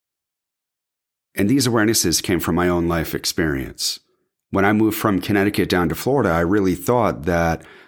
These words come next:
everything was going to magically open up for me. And it did. Though I made choices that weren't in alignment with that. I made choices that didn't support the outcome.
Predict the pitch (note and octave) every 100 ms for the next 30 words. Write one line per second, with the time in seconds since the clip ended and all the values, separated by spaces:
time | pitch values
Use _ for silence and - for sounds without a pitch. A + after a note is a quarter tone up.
0 | _ _ A2+ C3+ C3+ A2+ G#2 F2+ E2+ F#2+
1 | F#2+ F2+ F2+ F2 - D#2+ F2+ E2+ F2+ E2+
2 | - B1+ A#1 D2+ - A2 A#2+ B2+ C#3 -
3 | - _ _ _ _ _ _ _ _ _
4 | - G2+ F#2+ G#2+ F#2 - D3+ E3 - F2
5 | D#2+ E2 - - G#2+ G2+ G2 G2 G#2+ A2+
6 | F#2+ G2 F2 F2+ F2 - C#2 - - -
7 | _ _ _ _ _ - G#2+ G#2+ G2 A#2+
8 | A#2+ A#2 G2 - F2+ E2 A2 F#2+ - -
9 | - D3 A#2 - D#2+ D#2 C2+ - - G#1
10 | F#2